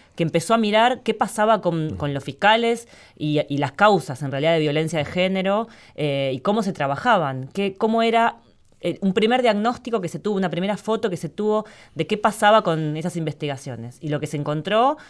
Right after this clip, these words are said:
Speaker 1: fue una situación tremenda en la cual las mujeres que acudían al sistema de justicia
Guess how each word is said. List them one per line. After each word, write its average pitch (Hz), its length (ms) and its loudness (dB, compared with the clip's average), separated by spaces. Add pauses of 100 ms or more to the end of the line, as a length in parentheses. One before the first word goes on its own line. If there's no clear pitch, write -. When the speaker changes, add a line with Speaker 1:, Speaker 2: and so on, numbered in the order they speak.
(140)
Speaker 1:
fue 160 140 -2
una 165 100 0
situación 180 720 -2 (160)
tremenda 151 720 -2
en 156 120 -6
la 135 120 -6
cual 165 340 0
las 131 140 -10
mujeres 165 360 -2
que 156 100 -8
acudían 156 300 -2
al 147 60 -6
sistema 151 200 -6
de 147 60 -6
justicia 156 520 -6